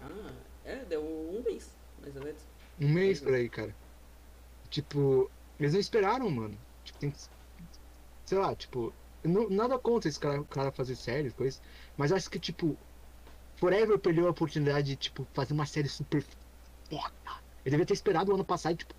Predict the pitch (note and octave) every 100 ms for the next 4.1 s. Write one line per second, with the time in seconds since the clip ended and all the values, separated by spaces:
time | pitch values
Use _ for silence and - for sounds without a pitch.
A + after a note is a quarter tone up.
0 | - F3+ F#3+ - E3+ E3+ G#3 A3 F3+ -
1 | F#3 G#3+ F3+ A3+ B3+ - E3+ A2+ A#2 -
2 | A2+ G#2+ - - - - - - - B2
3 | C#3+ - F#3+ G3 F#3+ F#3 - D3 D#3+ F#3+
4 | F#3+